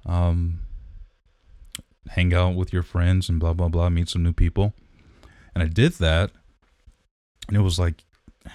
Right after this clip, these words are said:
"Okay, we're gonna go to another one. Oh, okay, then we're gonna go to another one. Oh, and then we're gonna go to this fundraiser." And it was like, "You know what? It'd be cheaper to just buy a tux." And I've got good use out of it before I got fat. It was awesome.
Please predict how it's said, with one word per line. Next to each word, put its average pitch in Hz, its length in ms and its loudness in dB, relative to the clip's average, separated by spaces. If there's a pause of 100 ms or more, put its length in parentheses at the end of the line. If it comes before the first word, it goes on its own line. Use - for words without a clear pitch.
(420)
"Okay, 78 360 -2 (280)
we're 95 120 -2
gonna 95 180 2
go 92 140 4
to 104 100 -2
another 101 260 4
one. 73 200 -4 (680)
Oh, 117 280 2
okay, 92 240 2
then 98 160 2
we're 104 80 2
gonna 90 180 2
go 92 140 4
to 104 120 0
another 101 280 4
one. 73 220 0 (380)
Oh, 135 300 2
and 90 100 4
then 101 120 4
we're 104 80 4
gonna 104 180 4
go 107 120 4
to 107 80 6
this 113 180 4
fundraiser." 76 560 2
And 78 80 0
it 80 60 0
was 76 140 -2
like, 78 180 -2
"You 87 60 0
know 87 120 4
what? 107 220 4 (920)
It'd 78 100 -4
be 73 100 -2
cheaper 95 400 0
to 90 80 0
just 73 380 -4
buy 78 200 2
a 87 80 2
tux." 73 540 -6 (400)
And 113 100 -2
I've 127 100 0
got 107 220 2
good 85 180 0
use 80 260 0
out 76 140 0
of 76 100 -4
it 76 120 -4
before 76 300 -6
I 73 60 -2
got 71 180 -2
fat. 78 280 -2 (800)
It - 80 -10
was 104 100 0
awesome. 107 320 0